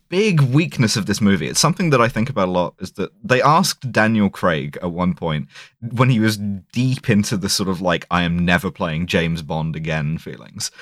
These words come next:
Um, "What do you think we can learn from James Bond as a character?"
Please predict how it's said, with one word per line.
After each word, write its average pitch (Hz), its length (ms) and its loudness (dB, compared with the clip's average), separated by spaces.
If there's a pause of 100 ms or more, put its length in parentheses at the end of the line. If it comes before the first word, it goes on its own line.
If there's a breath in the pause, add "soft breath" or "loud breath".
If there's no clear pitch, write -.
(240 loud breath)
Um, 92 400 4 (160 loud breath)
"What 143 220 4
do 226 40 2
you 233 100 4
think 180 200 2
we 156 80 4
can 139 180 2
learn 107 400 4
from 95 240 0
James 87 380 0
Bond - 500 -2 (180)
as 87 140 -6
a 71 60 -12
character?" 135 500 0